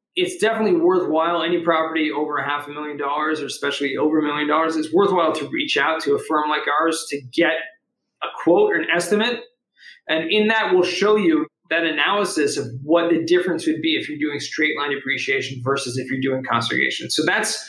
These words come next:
that's no cost whatsoever. We do that as a service for free. Anyone can reach out anytime, get that. And it's really, you know, you can, helps you to make an educated decision to see if it's worthwhile or not, because there's no real black and white.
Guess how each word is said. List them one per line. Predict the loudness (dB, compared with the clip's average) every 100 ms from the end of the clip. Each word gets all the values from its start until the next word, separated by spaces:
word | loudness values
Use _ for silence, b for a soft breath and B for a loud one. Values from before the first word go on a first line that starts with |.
| B -2
that's | 0 2
no | 4 4
cost | 2 2 4
whatsoever. | 2 4 2 2 0
We | 0
do | 2 2
that | 2
as | 0
a |
service | 0 0 0 -2
for | -6 0
free. | 4 4 4 -2 -12 b b
Anyone | 0 2 0
can | 0 -2
reach | -2 0
out | 0 0 -2 0
anytime, | 0 2 2 2 -2 -8 b b _ 2
get | 2 2
that. | 2 0 -2 -8 B B _ 2
And | 2
it's | 4
really, | 2 4
you | 4 4
know, | 4
you | 4 2
can, | 0
helps | 0 0
you | 2
to | 2
make | 4
an | 2
educated | 2 0 0 0
decision | 0 -2 0 0 -2
to | -4
see | -4 -4 -2
if | 0 0
it's | 0
worthwhile | 0 0 0 0
or | 0 0
not, | -2 -6 -12 _
because | -2 0 2
there's | 2
no | 2 4 4 4
real | 4 4 2 2
black | 2 2 0
and | 0
white. | 0 0